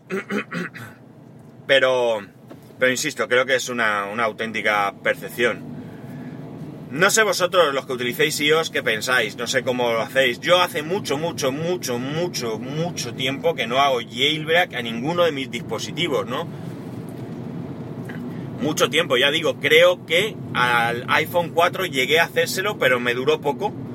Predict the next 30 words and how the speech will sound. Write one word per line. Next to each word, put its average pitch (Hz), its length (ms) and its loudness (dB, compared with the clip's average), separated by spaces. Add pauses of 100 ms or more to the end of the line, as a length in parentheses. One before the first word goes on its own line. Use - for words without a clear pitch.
(420)
porque 110 960 0
fue 123 240 4
una 127 160 -2
de 120 40 0
esas 117 220 -2
veces 131 320 0
que, 110 400 -2 (420)
que 120 100 2
daba 127 220 2
problemas. 131 540 0 (340)
<clears throat> 185 1200 -6 (420)
Y 143 100 0
para 139 180 6
mí 156 100 2
es 165 60 2
mucho 170 240 -2
más 165 140 2
importante 147 420 0
la 151 100 4
estabilidad, 131 640 4 (1200)
la 131 160 2
funcionalidad, 123 760 2 (640)
eh, 110 460 4
que 113 540 4
el 107 200 -8
tener 123 300 2
ciertas 123 480 0
aplicaciones 120 760 -2
o 113 100 -2
ciertas 113 840 -2